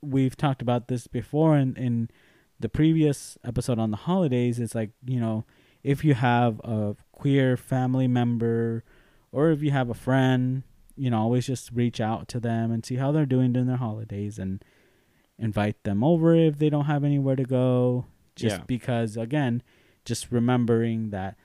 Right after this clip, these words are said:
Speaker 1: sometimes people are not fortunate enough to have, like, their f-, immediate family to spend it with or might
Speaker 2: Yeah.
Speaker 1: not have that special place to be able to go
Speaker 2: Like,
Speaker 1: and spend it.
Speaker 2: like, you might be the start of, like, like, a chosen family kind of a situation, you know?
Speaker 1: Exactly.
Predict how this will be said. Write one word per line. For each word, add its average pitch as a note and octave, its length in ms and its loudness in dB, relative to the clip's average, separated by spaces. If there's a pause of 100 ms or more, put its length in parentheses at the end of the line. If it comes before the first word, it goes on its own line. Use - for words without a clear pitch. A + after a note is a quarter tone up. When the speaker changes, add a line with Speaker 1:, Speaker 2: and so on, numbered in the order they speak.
(160)
Speaker 1:
sometimes A#2+ 400 -4
people A#2 300 -2
are A#2 80 2
not A#2 180 -2
fortunate B2+ 480 -2
enough A2+ 380 -4
to A2+ 100 -4
have, A2 680 -6 (1000)
like, G#2+ 240 -6
their F#2+ 100 -4
f-, - 220 -12
immediate A#2 460 0
family F2+ 400 -8
to - 180 -12 (120)
spend G2 340 -6
it F2+ 100 -8
with F#2 300 -8
or F#2 260 -6 (460)
might G#2+ 160 -2
Speaker 2:
Yeah. F#2 100 -2
Speaker 1:
not E2+ 100 -8
have F#2+ 460 -6 (160)
that F2+ 300 -8 (120)
special G2+ 440 -10
place G#2 300 -8
to - 100 -18
be G#2 140 -6
able F#2+ 140 -6
to G2 80 -6
go G2 160 -6
Speaker 2:
Like, G2+ 120 -4
Speaker 1:
and G2 120 -10
spend G2 320 -8
it. G2+ 180 -10 (280)
Speaker 2:
like, G2+ 180 -6
you A2+ 100 -4
might G#2 240 -4
be G#2+ 80 -4
the F#2+ 100 -6
start G#2 340 -6
of, F#2+ 160 -8
like, F#2+ 520 -8 (340)
like, G2+ 280 -4
a F#2+ 300 -4
chosen G#2+ 400 -8
family A2 320 -8
kind F#2 180 -10
of E2+ 80 -10
a E2+ 40 -12
situation, E2+ 500 -12
you B2+ 40 -2
know? A#2+ 200 0
Speaker 1:
Exactly. G#2 360 -6